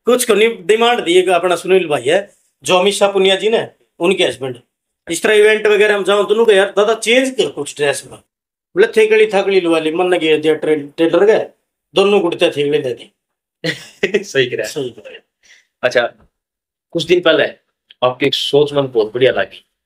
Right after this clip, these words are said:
Speaker 2: और पूछना चाहूंगा, सच बताइए, झूठ मत बोलिए।
Speaker 1: हाँ, ठीक।
Speaker 2: रक्षाबंधन का त्योहार था,
Speaker 1: हम्म।
Speaker 2: राखी आपने कितनी कड़कड़ जागी बंधवाई, कित कित बनवाई, यानी कि
Speaker 1: हाँ।
Speaker 2: बहुत बढ़िया सोच लगी, मैंने आपकी सब हटके लगी।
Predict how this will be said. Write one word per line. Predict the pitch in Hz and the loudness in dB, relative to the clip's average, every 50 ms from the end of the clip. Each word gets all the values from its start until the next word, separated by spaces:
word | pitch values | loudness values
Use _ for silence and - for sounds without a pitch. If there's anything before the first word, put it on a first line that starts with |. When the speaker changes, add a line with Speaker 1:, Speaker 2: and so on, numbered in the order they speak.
| _ _ _ _ _ _ _ _ _ - | _ _ _ _ _ _ _ _ _ -2
Speaker 2:
और | 120 117 120 | -2 0 2
पूछना | 139 151 156 143 131 | 2 4 4 4 4
चाहूंगा, | 127 127 123 123 120 | 2 0 0 0 0
सच | - 165 160 - | 0 -2 0 0
बताइए, | 139 127 - 110 110 113 | 0 0 0 0 0 -2
झूठ | 107 110 107 - 113 | -4 -6 -8 -6 -6
मत | 117 107 - | -6 -4 -2
बोलिए। | 107 101 98 101 110 | -2 -4 -2 0 2
Speaker 1:
हाँ, | 135 151 185 | 2 2 2
ठीक। | 214 - _ _ _ _ 139 127 123 117 _ _ _ _ _ _ _ _ _ _ _ _ _ - 143 | 0 -4 _ _ _ _ -10 -10 -10 -12 _ _ _ _ _ _ _ _ _ _ _ _ _ -4 -4
Speaker 2:
रक्षाबंधन | 151 - - 170 160 165 160 151 143 123 | -2 0 2 2 2 4 2 2 0 0
का | - 120 | 0 0
त्योहार | 113 - 123 117 110 101 | 0 0 0 0 0 0
था, | - 101 98 98 - _ _ _ _ - | -4 -8 -10 -10 -12 _ _ _ _ -12
Speaker 1:
हम्म। | 123 117 113 - - - _ - | -12 -10 -12 -14 -18 -16 _ 0
Speaker 2:
राखी | 135 143 143 - - 151 | 0 0 0 0 0 2
आपने | 143 131 - 127 127 127 | 2 2 0 -2 -6 -6
कितनी | 127 - _ - - - 170 170 170 170 | -8 -10 _ -20 -8 -2 0 2 2 2
कड़कड़ | 170 - 170 170 165 160 156 151 | 0 -2 -2 -2 0 0 0 0
जागी | 135 143 139 127 | 2 0 0 0
बंधवाई, | 123 120 113 101 92 95 95 - - _ _ _ | -2 -6 -4 -4 -6 -6 -6 -10 -20 _ _ _
कित | - 123 - | -12 -12 -10
कित | - 120 110 | -10 -12 -10
बनवाई, | 104 104 98 - - _ _ _ _ _ _ _ _ _ _ _ _ _ | -10 -12 -12 -12 -16 _ _ _ _ _ _ _ _ _ _ _ _ _
यानी | 117 120 127 | -2 -2 0
कि | 127 139 | 0 -2
Speaker 1:
हाँ। | - 139 - _ _ _ - 185 175 - - - - - | -6 -6 -10 _ _ _ -4 -2 -2 -2 -4 -6 -2 0
Speaker 2:
बहुत | 123 120 120 | 0 0 2
बढ़िया | 151 160 143 | 2 0 2
सोच | - 131 120 123 | 0 0 -2 -2
लगी, | 113 107 98 107 | -2 -2 -2 -4
मैंने | 110 120 127 | -4 -4 -4
आपकी | 123 127 | -4 -4
सब | 127 - 151 147 - _ - | -4 -6 -6 -8 -4 _ -2
हटके | 127 110 - - 151 | -2 -2 -2 0 0
लगी। | 139 123 107 101 104 | 0 0 0 -2 -6